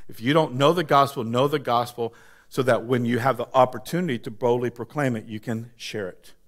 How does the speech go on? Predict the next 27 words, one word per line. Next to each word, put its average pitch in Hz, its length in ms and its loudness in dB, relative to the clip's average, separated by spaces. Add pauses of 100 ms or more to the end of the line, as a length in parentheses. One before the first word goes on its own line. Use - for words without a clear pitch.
(640)
All 101 80 -2
right? 127 220 -2
Know 110 160 -2
the 113 100 -2
gospel. 101 420 -2 (680)
Number 117 260 -2
two 151 600 -2 (960)
is 131 140 -8
we 151 220 2
need 175 180 2
to 156 100 -4
make 139 340 2
sure - 420 -4 (640)
that 113 200 0
we 135 420 2
in 120 260 -4 (240)
every 190 400 6
aspect 170 480 2
of 160 120 0
our 156 120 2
life 113 360 0
are 127 140 2
just 143 420 -2
like 165 280 2
Peter 143 420 0
and 117 320 -6
them, 110 300 -6